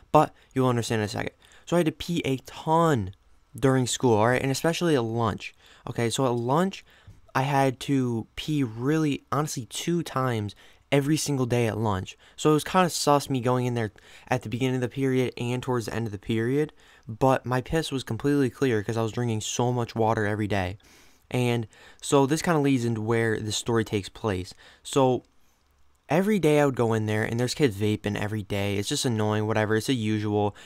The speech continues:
There's nothing I can do about it, all right? And I go in there, and sometimes they say something to me and just B S, just be like,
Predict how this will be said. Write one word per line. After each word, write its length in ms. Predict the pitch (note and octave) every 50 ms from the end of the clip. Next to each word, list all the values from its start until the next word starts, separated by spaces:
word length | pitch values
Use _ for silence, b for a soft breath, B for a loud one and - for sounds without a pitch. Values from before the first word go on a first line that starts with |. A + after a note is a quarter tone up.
| B -
There's 180 | C3+ C3+ C3
nothing 240 | D#3 D3+ D3+ D#3 D3
I 80 | D3 C3+
can 160 | C#3 C#3 C#3+
do 140 | D3 C#3 A2+
about 260 | G2 G2 G2 - -
it, 160 | - - - _ b b b b -
all 80 | A#2 A#2
right? 260 | A#2 A#2+ A#2 A2+ b b b b b b b b b b b _ - D3
And 480 | C#3+ C#3+ C#3+ C#3+ C#3 C3 C3 B2+ - - _ _ -
I 80 | B2+
go 220 | C3 C#3+ D#3 D#3+ D#3+
in 140 | D#3 D3 C#3
there, 280 | C#3 C#3 C#3 C3+ C3+
and 280 | - A#2+ A#2 B2 - - - _ _ _ _
sometimes 480 | - - E3+ E3 D#3 D#3+ D#3+ D3+ D3 C3
they 100 | C3+ C3
say 260 | - - D3 C#3+ C#3
something 280 | - - C#3 C3 C3
to 80 | C3+ C3
me 400 | C3 C3 C3 C3 C3 C3 B2+ B2
and 240 | - A#2+ A2+ A2+ - -
just 220 | - A#2+ C3 B2 A2 G#2+ G2+ - _ -
B 260 | C3 C3 C3 A#2+ A2
S, 280 | G#2 G#2 G#2 G#2 G2+
just 200 | - - G#2 -
be 140 | - A2 G#2+
like, 240 | G#2 G2+ G#2 G#2